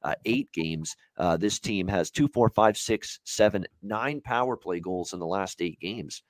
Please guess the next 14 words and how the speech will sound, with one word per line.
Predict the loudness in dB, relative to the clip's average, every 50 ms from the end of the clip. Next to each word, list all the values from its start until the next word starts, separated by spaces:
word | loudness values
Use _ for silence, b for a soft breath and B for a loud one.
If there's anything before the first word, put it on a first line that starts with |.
| _ _ _ _ _ 0
So | 6 6 8
it's | 10 10
actually | 10 10 10 8 4 0 2 2
a | 4
little | 6 6 6 6
bit | 4 2 2
of | 2
a | 0
special | 0 0 2 2 2 2 0 -2
teams | 0 -2 -4 -4 -4 -4 -4
advantage | -4 -2 0 0 0 0 -2 -4 -6 -6
here | -6 -4 -6 -6
for | -6 -6 -8 -8 -8 -6
Calgary, | -4 -2 0 0 -2 -4 -6 -10 -12 -14